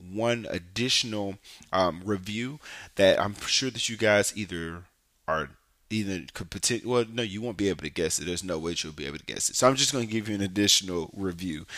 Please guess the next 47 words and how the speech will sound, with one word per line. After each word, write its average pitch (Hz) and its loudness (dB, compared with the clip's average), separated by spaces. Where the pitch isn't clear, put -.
So 107 2
stick 135 4
around 117 6
after 107 -4
the 104 -2
commercial 95 -6
break, 92 -2
and 85 -12
we'll 87 -8
be 80 -12
right 78 -2
back. - -2
All 87 2
right, 78 0
welcome 90 -4
back. 92 0
Thank 92 -6
you 90 -12
for 90 -8
sticking - -4
around 95 -2
after 87 -4
the - -12
commercial 95 -6
break. 104 2
So, 104 4
like 123 0
I - 0
said, 113 6
we're 120 -2
talking 117 4
Anime 113 4
Ween. 107 2
I'm 101 2
giving 104 0
you 101 -6
guys 95 8
a 95 -2
couple 117 0
of 98 -8
different 107 -4
reviews 101 -4
from 95 -4
some 92 0
anime, 95 0
uh, 87 0
Halloween-themed 95 -2